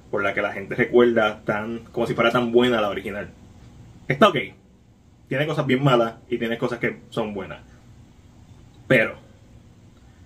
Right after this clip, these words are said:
esta segunda parte hace todo.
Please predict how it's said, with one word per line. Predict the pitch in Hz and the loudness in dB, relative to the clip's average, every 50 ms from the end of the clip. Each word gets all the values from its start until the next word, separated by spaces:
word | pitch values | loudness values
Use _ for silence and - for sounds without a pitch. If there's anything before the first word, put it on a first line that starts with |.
| - - - - - - - | -20 -20 -20 -20 -16 -8 -6
esta | 110 107 - - - 123 | -6 -6 -4 -4 -4 0
segunda | - 131 120 117 117 117 113 113 - | 0 0 0 0 0 0 0 0 0
parte | 113 113 107 - - - 80 78 - - - - - - - - - - - - - - - - - - - - - - - - - - - - - - - - - - - - - - - - - - - - - | 0 -2 -2 -4 -8 -14 -14 -14 -16 -20 -20 -20 -20 -20 -20 -20 -20 -20 -20 -20 -20 -20 -20 -20 -20 -20 -20 -20 -20 -20 -20 -20 -20 -20 -20 -20 -20 -20 -20 -20 -20 -20 -20 -20 -20 -20 -20 -20 -20 -20 -20 -12 -8
hace | - - - 127 110 | -8 -2 0 0 0
todo. | - 104 107 101 95 - | 0 0 -2 -4 -4 -8